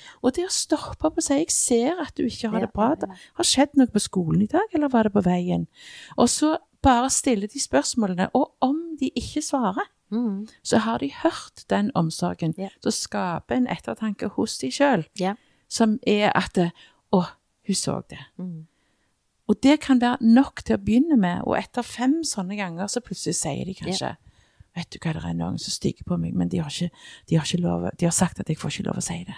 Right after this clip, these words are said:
Speaker 2: Ja.
Speaker 1: For nå skal det ikke være snitch i, helt ned i barneskolen.
Speaker 2: Ja.
Speaker 1: Eh, så får de ikke lov å røpe.»
Speaker 2: Ja.
Speaker 1: Men det å ha våkne øyne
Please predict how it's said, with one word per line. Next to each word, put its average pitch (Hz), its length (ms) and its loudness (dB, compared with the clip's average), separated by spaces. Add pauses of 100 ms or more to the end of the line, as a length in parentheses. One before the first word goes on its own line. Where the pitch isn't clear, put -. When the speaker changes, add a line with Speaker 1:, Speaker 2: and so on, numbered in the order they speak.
(120)
Speaker 2:
Ja. 190 80 -10 (320)
Speaker 1:
For - 140 4
nå 185 100 8
skal - 160 0
det 165 80 -4
ikke 160 160 -2
være 160 80 -4
snitch - 680 -4 (520)
i, 156 120 4
helt 180 320 0
ned 151 120 0
i 156 40 0
barneskolen. 131 640 -4
Speaker 2:
Ja. 170 100 -12 (480)
Speaker 1:
Eh, 165 100 4
så - 140 -4
får 160 140 -2
de 151 60 -4
ikke 165 200 -6
lov 147 80 0
å 156 100 -2
røpe.» - 440 -4
Speaker 2:
Ja. - 40 -4 (720)
Speaker 1:
Men 240 140 4
det 285 180 4
å 294 60 -2
ha 254 420 2 (440)
våkne 196 720 0
øyne 175 440 0